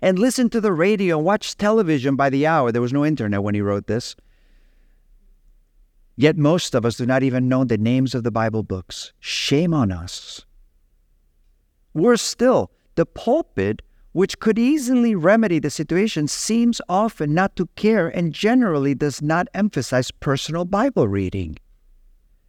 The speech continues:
Individual, direct contact with God's Word is the principal means of the Christian growth.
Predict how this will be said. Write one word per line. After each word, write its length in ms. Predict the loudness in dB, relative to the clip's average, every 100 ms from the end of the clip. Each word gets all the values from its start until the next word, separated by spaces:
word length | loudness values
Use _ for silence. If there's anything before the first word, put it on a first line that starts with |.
| _ _ _ _ -4
Individual, 880 | 2 4 4 2 0 0 0 -2 -8 _ -20 _ _ -12 -2
direct 520 | 0 2 2 0 -6
contact 580 | -6 -2 -2 0 -2 -2
with 200 | -4 0
God's 380 | 2 0 -2
Word 380 | -2 0 0 -2 -2
is 280 | -2 -2 -4
the 140 | 0 -2
principal 760 | _ -6 0 0 0 -2 0 0
means 800 | 2 2 4 2 2 0 -4 -4
of 100 | -2
the 80 | -2
Christian 480 | -2 -4 -4 -2 -2
growth. 340 | 0 -2 -4